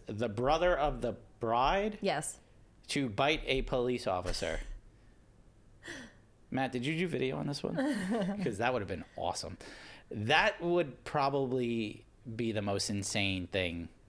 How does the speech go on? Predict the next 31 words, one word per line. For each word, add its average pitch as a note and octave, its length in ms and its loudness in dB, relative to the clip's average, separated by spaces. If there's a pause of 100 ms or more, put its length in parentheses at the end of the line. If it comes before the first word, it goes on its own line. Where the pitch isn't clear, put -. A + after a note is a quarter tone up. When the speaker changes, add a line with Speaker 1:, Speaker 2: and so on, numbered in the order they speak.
(180)
Speaker 1:
to F#2 220 -4 (100)
see F#2 400 -4
on G2+ 200 -4
a F2+ 40 -6
wedding F2+ 340 -4
day. - 280 -6
Speaker 2:
I C#4+ 560 2
Speaker 1:
That G#3+ 240 8
wedding E3+ 280 6
was A2 140 -2
lit. A2+ 560 0
Speaker 2:
Lit. G3 1000 0 (500)
Speaker 1:
That C3+ 200 4
wedding A#2 220 2
was F#2+ 140 -4
lit. A#2 380 4 (840)
Could G3 160 0
you B3+ 80 2
imagine? A3 520 4 (260)
Like, D#3 280 4
okay, D3+ 340 2
as D#3 200 2
a D#3 40 -2
photographer, A#2+ 520 0
could C#3 220 -2
you E3+ 140 2
imagine C#3 720 0 (540)
that A#2 480 2
you C3+ 180 -2
see C#3 360 0
a G#2+ 260 0